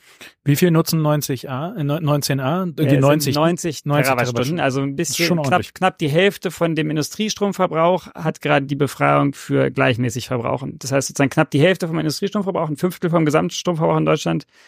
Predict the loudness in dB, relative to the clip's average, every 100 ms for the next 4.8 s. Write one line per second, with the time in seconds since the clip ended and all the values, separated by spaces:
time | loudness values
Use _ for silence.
0 | _ _ -6 -4 2 2 2 -4 -4 0
1 | 4 4 4 0 -10 -4 -2 -2 -2 0
2 | 0 0 0 0 2 2 0 -2 -2 0
3 | 0 0 -2 -2 0 2 2 2 2 0
4 | 0 -2 -2 0 2 2 0 -2